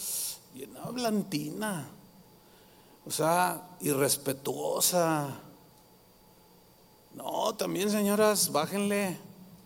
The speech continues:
porque sí le damos al varón, pero pues también la señora, algunas son imprudentes, hablan mucho,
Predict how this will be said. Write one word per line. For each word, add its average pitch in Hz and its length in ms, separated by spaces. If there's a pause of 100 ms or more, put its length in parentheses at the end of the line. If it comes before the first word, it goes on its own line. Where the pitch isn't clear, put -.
(760)
porque 139 280
sí 175 180
le 214 140
damos 208 320
al 180 120
varón, 165 340
pero 233 220
pues 147 200
también 147 600 (280)
la 120 100
señora, 127 480
algunas 196 560
son 220 460 (2750)
imprudentes, 147 1300 (1300)
hablan 160 400
mucho, 185 880